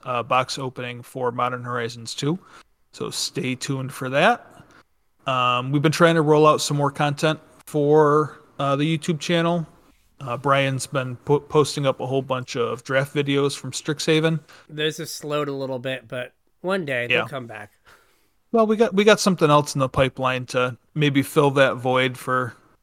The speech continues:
Speaker 1: another couple weeks or so until, uh, Forgotten Realms comes out. So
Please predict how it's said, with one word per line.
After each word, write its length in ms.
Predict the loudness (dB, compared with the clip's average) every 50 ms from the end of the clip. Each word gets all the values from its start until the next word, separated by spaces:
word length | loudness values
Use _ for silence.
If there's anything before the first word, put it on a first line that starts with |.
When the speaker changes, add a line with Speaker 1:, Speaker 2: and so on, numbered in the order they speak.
| _ _
Speaker 1:
another 220 | -2 0 2 2 2
couple 320 | 2 2 0 0 0 -4
weeks 300 | -4 -4 -4 -6 -6 -6
or 60 | -6
so 300 | -4 0 0 0 0 0
until, 420 | -2 -4 -2 0 2 2 2 2 2
uh, 400 | 2 2 2 0 0 -2 -6 -10 -12 _ _ _ _
Forgotten 380 | -2 0 2 2 2 2 0 -2
Realms 260 | -2 -2 -2 -4 -8
comes 260 | -10 -10 -8 -4 -2
out. 320 | -2 -2 -2 -2 -6 -12 _ _ _ _ _ -12
So 340 | -8 -8 -6 -8 -8 -10